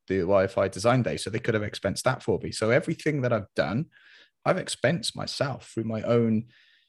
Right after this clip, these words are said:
business, even though it's a business, it's still my money. I've expensed everything throughout my Wi-Fi career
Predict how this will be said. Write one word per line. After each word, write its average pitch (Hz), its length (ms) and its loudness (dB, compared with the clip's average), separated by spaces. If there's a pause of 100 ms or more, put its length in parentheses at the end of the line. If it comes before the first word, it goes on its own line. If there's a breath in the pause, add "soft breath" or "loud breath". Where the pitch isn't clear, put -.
(160)
business, 120 580 2 (100)
even 123 240 4
though 110 140 4
it's - 180 -4
a 110 40 -6
business, - 420 0
it's - 100 -2
still 120 220 2
my 98 200 0
money. 98 440 -2 (260)
I've - 80 2
expensed 110 400 -8 (100)
everything 113 500 -2
throughout 110 280 -6
my 107 140 -6 (220)
Wi-Fi - 360 -2
career 104 580 -4